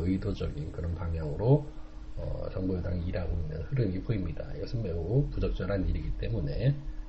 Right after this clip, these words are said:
어, 정치권에 있는 한 사람으로서 이를 막아야 된다라는 생각을 하고 있습니다. 음, 말로만 드릴 것이 아니라 통계로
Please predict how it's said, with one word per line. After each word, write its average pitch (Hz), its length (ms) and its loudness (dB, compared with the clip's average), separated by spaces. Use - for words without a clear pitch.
어, 107 460 -2
정치권에 110 920 2
있는 98 280 2
한 95 140 0
사람으로서 90 640 -2
이를 85 220 0
막아야 87 420 2
된다라는 85 540 -2
생각을 104 500 0
하고 101 280 -4
있습니다. 82 680 -4
음, 101 500 0
말로만 110 360 2
드릴 - 180 -2
것이 - 240 0
아니라 85 320 0
통계로 113 640 6